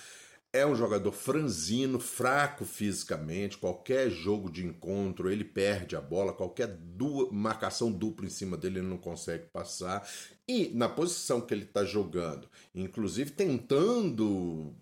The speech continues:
substituir a perna direita <laughs> só do Ganso,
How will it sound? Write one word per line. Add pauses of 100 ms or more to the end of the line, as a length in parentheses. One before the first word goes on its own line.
(120)
substituir (120)
a
perna
direita
<laughs>
só
do
Ganso,